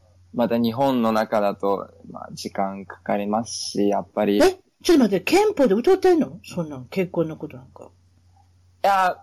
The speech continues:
Speaker 1: まあまあ、あの、お互い、いや、難しいとこなんですよね。やっぱり、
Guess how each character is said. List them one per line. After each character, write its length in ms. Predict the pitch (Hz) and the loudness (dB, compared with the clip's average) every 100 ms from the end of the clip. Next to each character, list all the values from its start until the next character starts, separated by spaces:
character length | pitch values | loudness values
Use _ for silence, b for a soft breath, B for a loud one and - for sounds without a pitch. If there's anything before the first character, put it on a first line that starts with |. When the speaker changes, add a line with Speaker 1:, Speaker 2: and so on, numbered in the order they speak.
| _ | _
Speaker 1:
ま 280 | - 185 185 | -8 -4 -2
あ 60 | 170 | -2
ま 120 | 160 | -2
あ、 240 | 151 135 | 0 2
あ 60 | 156 | 0
の、 380 | 156 151 151 147 117 _ _ _ _ | -2 -6 -6 -8 -12 _ _ _ _
お 100 | 156 | -2
互 800 | 190 196 202 196 196 190 185 - | -2 0 0 0 -2 -6 -12 -14
い、 80 | _ _ _ | _ _ _
い 80 | 135 | -6
や、 140 | 127 | -6
難 340 | 113 113 123 139 | -6 -8 -4 -2
し 60 | |
い 100 | 196 | 0
と 100 | 170 | -2
こ 120 | 165 | -2
な 120 | 190 175 | -2 -2
ん 40 | |
で 100 | 131 | -6
す 80 | 127 | -8
よ 100 | 107 | -4
ね。 240 | 135 - - | -4 -4 -8
や 140 | 123 | -8
っ 20 | |
ぱ 140 | - | -4
り、 60 | 120 | -4